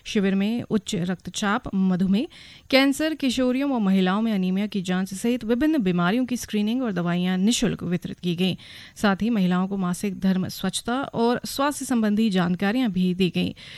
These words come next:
स्वास्थ्य विशेषज्ञों ने मौके पर जांचें की और ग्रामीणों को उपचार व परामर्श दिया। सीएमएस डॉक्टर पारुल गोयल ने बताया कि सेवा पखवाड़ा के तहत आयोजित ये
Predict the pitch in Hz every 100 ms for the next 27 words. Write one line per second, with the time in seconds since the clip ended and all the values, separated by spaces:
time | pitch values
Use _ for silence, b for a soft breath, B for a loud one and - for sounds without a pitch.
0 | B - 285 285 302 269 262 254 254 254
1 | 269 269 185 190 202 208 180 175 190 254
2 | 240 254 285 285 196 185 185 190 208 190
3 | - 202 185 180 185 196 175 175 - 190
4 | - B B B - 226 208 208 196 190
5 | 196 208 - 196 196 190 196 214 214 190
6 | 196 208 226 208 202 180 185 180 - 196
7 | 196 196 208 - 180 208 - 208 190 185
8 | 196 180